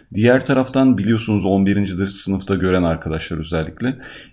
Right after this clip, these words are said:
ikinci dereceden eşitsizlikler var. İkinci derece eşitsizlikleri iyi yapabilmek için zaten temel bir eşitsizlik bilgisinin olması gerekiyor. İki bin on dokuz T Y T'de ve iki bin on sekiz T Y T'de sorulan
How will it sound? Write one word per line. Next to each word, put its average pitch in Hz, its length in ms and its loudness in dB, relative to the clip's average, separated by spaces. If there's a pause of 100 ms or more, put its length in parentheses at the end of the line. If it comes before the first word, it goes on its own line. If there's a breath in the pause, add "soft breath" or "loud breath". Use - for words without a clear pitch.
(120)
ikinci 113 540 2
dereceden 101 560 2
eşitsizlikler 95 880 0
var. 123 280 0
İkinci 113 340 -2
derece 123 280 0
eşitsizlikleri 85 760 -6
iyi 104 260 0
yapabilmek 85 500 -2
için - 160 -6
zaten 127 400 2
temel 117 340 2
bir 110 140 0
eşitsizlik - 560 -8
bilgisinin 107 500 0
olması 123 420 4
gerekiyor. 95 460 0 (800 loud breath)
İki 113 180 -2
bin 113 60 6
on 131 220 6
dokuz - 260 -4
T 120 180 0
Y 107 240 2
T'de 87 260 0
ve 87 100 -2
iki 85 160 -8
bin 104 60 -2
on 110 120 2
sekiz 104 360 -6
T 95 160 -2
Y 90 180 0
T'de 92 180 -4
sorulan 90 500 0